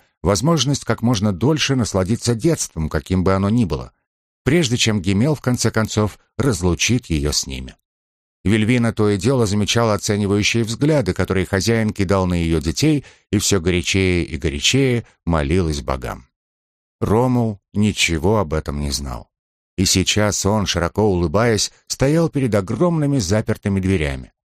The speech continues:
Их редко открывали, только по случаю прибытия особо важного гостя или если Гимел устраивал пир. А обитатели дома обычно ходили через маленькую дверь,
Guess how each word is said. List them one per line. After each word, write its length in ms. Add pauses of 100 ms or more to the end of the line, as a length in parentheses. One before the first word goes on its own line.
(260)
Их 200
редко 300
открывали, 520 (200)
только 280
по 100
случаю 440
прибытия 400
особо 260
важного 400
гостя 420 (300)
или 160
если 460
Гимел 560 (120)
устраивал 680
пир. 340 (480)
А 100
обитатели 520
дома 340
обычно 340
ходили 340
через 280
маленькую 480
дверь, 320